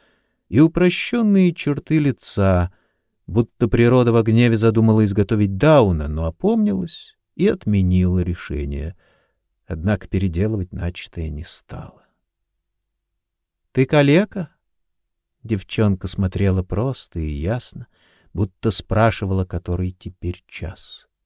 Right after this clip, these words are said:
Григорий поперхнулся, сглотнул и уставился, лучшего слова не подобрать, своими зрачками в её зрачки. В них не нашёл превосходства или насмешки,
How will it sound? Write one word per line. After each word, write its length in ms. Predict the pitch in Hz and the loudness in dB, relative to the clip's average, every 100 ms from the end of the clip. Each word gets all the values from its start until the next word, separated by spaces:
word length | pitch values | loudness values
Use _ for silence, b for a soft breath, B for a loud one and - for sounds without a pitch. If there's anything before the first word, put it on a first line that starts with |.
| _ _ _ _ _ - | _ _ _ _ _ -10
Григорий 440 | 90 101 101 92 | -4 -2 0 0
поперхнулся, 840 | 90 87 85 82 - 113 113 - - _ _ _ _ _ _ | 0 -6 -8 -6 -4 -2 -4 -8 -16 _ _ _ _ _ _
сглотнул 1000 | 104 98 107 120 117 117 165 202 151 92 _ _ _ _ - | -6 -4 2 2 2 0 2 2 0 -4 _ _ _ _ -8
и 120 | 92 | -4
уставился, 1200 | 120 - - - 196 180 165 139 - 139 127 113 _ _ _ - | -2 -2 -2 2 4 4 2 0 -2 -2 0 -2 _ _ _ -6
лучшего 460 | 170 180 - 127 | -6 -6 -6 -4
слова 360 | 110 - 127 110 | -4 0 0 2
не 120 | 104 | 2
подобрать, 800 | 92 95 101 139 139 - - - b b b | 2 0 2 2 0 -2 -12 -14 b b b
своими 540 | - - 113 139 123 | -8 0 4 4 4
зрачками 760 | 104 95 117 - - 185 175 147 | 2 0 -2 -4 -4 0 0 0
в 80 | 101 | 0
её 480 | 101 151 151 139 | 2 2 4 2
зрачки. 760 | 104 95 92 - - - 78 92 _ _ _ _ _ _ _ _ _ _ | 2 2 0 -4 -10 -12 -14 -14 _ _ _ _ _ _ _ _ _ _
В 160 | 95 117 | -2 2
них 420 | 135 127 - - | 4 2 -4 -6
не 140 | 104 127 | -2 2
нашёл 440 | 123 - 107 90 | 0 0 -2 -2
превосходства 720 | - 90 85 - 120 - - | -2 -4 -4 -6 -8 -8 -4
или 180 | 87 101 | -4 -2
насмешки, 760 | 82 85 - 90 85 - _ | -4 -8 -12 -12 -12 -18 _